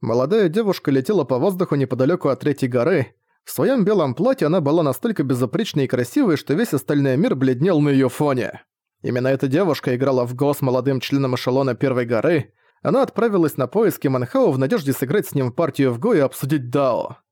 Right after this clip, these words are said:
Преемница древнего святого по имени Сюи-Эр. Девушка внезапно остановилась и куда-то посмотрела. Когда на ее губах расцвела чарующая улыбка, весь мир и звездное небо вокруг, казалось, посветлели. «Кажется, проделывать весь путь до Девятой горы нет нужды»,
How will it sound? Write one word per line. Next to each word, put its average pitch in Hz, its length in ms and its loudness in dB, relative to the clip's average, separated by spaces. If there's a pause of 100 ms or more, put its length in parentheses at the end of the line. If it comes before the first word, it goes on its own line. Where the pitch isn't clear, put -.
(380)
Преемница 208 640 0
древнего 139 460 0
святого 156 500 -2
по 151 180 -2
имени 135 380 2
Сюи-Эр. 139 800 2 (720)
Девушка 156 640 -2
внезапно 139 520 0
остановилась 139 600 0
и 139 40 -2
куда-то 143 280 -2
посмотрела. 135 760 0 (300)
Когда - 220 -2
на 269 80 2
ее 175 160 4
губах 147 300 0
расцвела 170 420 0
чарующая 139 580 0
улыбка, 139 600 0 (240)
весь 202 380 -2
мир 202 200 2
и 151 60 2
звездное 139 500 0
небо 156 260 2
вокруг, 131 440 -2
казалось, 151 400 0
посветлели. 135 800 -2 (520)
«Кажется, 147 480 -2
проделывать 147 600 0
весь 143 260 0
путь 147 240 -2
до 147 100 -2
Девятой 139 360 0
горы 143 200 0
нет 147 220 0
нужды», 139 480 -2